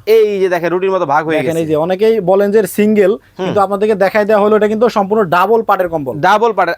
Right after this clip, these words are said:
Speaker 1: আরো একটা মজার ব্যাপার আছে তো ভাই,
Speaker 2: হুম।
Speaker 1: কাছে আসেন।
Speaker 2: হুম।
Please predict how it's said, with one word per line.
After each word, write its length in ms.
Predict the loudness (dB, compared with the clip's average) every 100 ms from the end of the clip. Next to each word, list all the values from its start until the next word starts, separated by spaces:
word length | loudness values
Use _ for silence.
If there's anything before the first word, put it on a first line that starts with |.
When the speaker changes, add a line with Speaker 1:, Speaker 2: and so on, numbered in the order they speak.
| -2
Speaker 1:
আরো 200 | 0 0
একটা 180 | 0 0
মজার 280 | 0 0
ব্যাপার 220 | 0 0 0
আছে 120 | 0
তো 100 | 0
ভাই, 300 | 0 0 -4
Speaker 2:
হুম। 220 | -12 -8 -4
Speaker 1:
কাছে 280 | -2 0
আসেন। 320 | 0 0 -6 -10
Speaker 2:
হুম। 180 | -12 -12